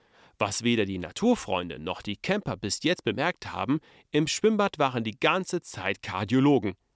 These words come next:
also Kalium. Kardiologen sind natürlich auch positiv drauf, das wissen wir alle. Aber die wollen jetzt aus dem Schwimmbad raus.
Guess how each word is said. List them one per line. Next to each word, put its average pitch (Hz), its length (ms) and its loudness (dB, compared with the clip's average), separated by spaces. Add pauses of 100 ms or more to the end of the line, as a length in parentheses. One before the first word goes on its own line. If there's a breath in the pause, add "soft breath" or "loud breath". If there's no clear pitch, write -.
(140)
also - 200 -6
Kalium. 82 480 -4 (100)
Kardiologen 107 720 2
sind 127 160 0
natürlich 139 440 0
auch 196 220 0
positiv 156 480 2
drauf, 135 260 4
das 120 200 -2
wissen 120 200 2
wir 113 140 2
alle. 95 260 -4 (500 soft breath)
Aber 98 220 -4
die 180 360 2
wollen 104 320 4
jetzt 139 340 2
aus 117 140 0
dem 107 160 -4
Schwimmbad 104 480 0
raus. - 340 -4